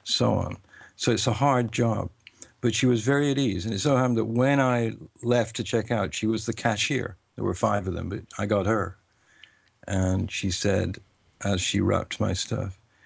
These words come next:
she said, um, "I really wish that the, uh, ceremony you told me about will be beautiful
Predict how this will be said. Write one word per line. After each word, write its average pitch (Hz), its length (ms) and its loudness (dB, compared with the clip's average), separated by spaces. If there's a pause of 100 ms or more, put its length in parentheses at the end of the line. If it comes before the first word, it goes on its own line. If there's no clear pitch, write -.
(240)
she - 240 -4
said, 92 540 0
um, 87 480 0 (840)
"I 92 460 0 (500)
really 113 760 2 (220)
wish 101 520 -2
that 98 260 -6
the, 92 380 -4 (160)
uh, 85 180 -2
ceremony 107 480 4
you 98 160 0
told 92 240 0
me 87 80 2
about 85 400 -2
will 90 160 -2
be 90 160 -2
beautiful 90 720 0